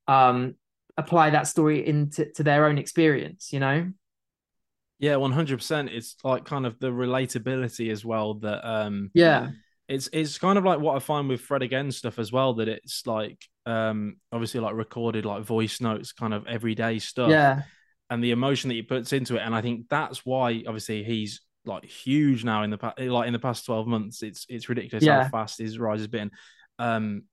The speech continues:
Speaker 2: but I think that's kind of, like, w-, a good example of, yeah, the, the kind of, um,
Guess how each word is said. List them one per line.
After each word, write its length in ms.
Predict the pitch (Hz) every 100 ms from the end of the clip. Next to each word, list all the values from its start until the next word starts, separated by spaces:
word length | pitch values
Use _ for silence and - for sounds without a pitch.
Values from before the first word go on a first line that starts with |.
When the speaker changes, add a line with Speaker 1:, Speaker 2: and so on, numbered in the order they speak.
| _ - -
Speaker 2:
but 80 | 120
I 80 |
think 220 | 131 147 135
that's 340 | 147 107 95
kind 240 | - 131
of, 100 | 117
like, 220 | 117 110 120
w-, 180 | 127
a 140 | 131 117
good 160 | 120
example 420 | 113 117 113 113 110
of, 180 | 107
yeah, 300 | 123 117 107 - 131
the, 240 | 117 107 - _ -
the 120 | 120
kind 260 | - 113 107
of, 180 | 104 - _ _ _ _ _ -
um, 420 | 113 107 104 107